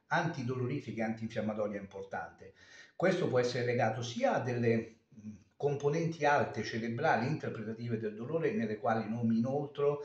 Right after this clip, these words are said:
e ne parla per esempio il dottor Gianluca Curto, un neurobiologo molto esperto in questo, e quindi lasciamo a lui le sue competenze, oppure anche perifericamente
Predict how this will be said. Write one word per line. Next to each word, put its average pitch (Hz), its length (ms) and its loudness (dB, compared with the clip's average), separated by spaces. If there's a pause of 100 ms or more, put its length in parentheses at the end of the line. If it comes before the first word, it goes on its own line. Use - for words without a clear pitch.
(200)
e 101 160 -10
ne 110 100 -6
parla 135 240 2
per - 80 -4
esempio 113 300 -2
il 104 80 -12
dottor 107 260 -8
Gianluca 113 380 -6
Curto, 107 360 -6
un 101 60 -12
neurobiologo 107 720 -2
molto 117 280 -4
esperto - 360 -10
in 95 80 -12
questo, 127 360 -6
e 98 40 -10
quindi 110 240 -2
lasciamo 107 520 -2
a 104 40 -6
lui 117 300 -4
le 98 100 -10
sue - 200 -10
competenze, - 720 -14
oppure 240 460 2
anche 113 300 -4
perifericamente 135 1200 -4